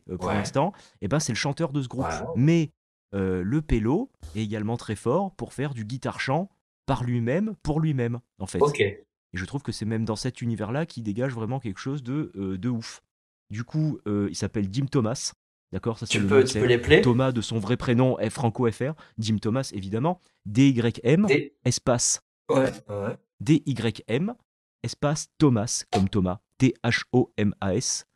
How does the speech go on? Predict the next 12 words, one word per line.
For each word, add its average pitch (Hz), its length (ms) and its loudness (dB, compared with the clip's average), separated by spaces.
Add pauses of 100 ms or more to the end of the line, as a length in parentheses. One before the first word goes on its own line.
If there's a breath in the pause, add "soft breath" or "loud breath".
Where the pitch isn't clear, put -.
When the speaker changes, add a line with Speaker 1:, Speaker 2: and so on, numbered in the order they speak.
(480)
Speaker 1:
Il 117 140 4
est, 143 220 4
euh, 110 160 2
sur 131 260 0
YouTube 143 420 2 (100)
essentiellement 123 640 -2
sur - 200 -10
ce, 92 300 0
sur - 220 -10
ce - 80 -4
projet-là. 104 420 0
Speaker 2:
Ouais. 180 160 -4